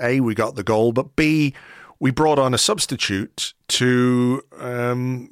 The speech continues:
give us something a little bit different, something a little bit extra. Leandro Trossard coming on to make his debut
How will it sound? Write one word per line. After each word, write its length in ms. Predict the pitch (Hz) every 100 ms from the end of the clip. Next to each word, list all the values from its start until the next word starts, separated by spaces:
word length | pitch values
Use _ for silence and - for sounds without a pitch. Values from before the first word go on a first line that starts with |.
| 135
give 160 | 175 165
us 100 | -
something 300 | 175 165 160
a 20 |
little 160 | 165 156
bit 160 | 165
different, 320 | 208 - 117
something 280 | - 127 135
a 20 | 127
little 180 | 127 127
bit 120 | 143
extra. 480 | 185 - 113 101 98
Leandro 400 | 110 120 120 120
Trossard 640 | 143 135 139 127 123 -
coming 240 | 135 127
on 100 | 120
to 80 | 117
make 180 | 117 117
his 160 | 107 -
debut 480 | 151 147 156 151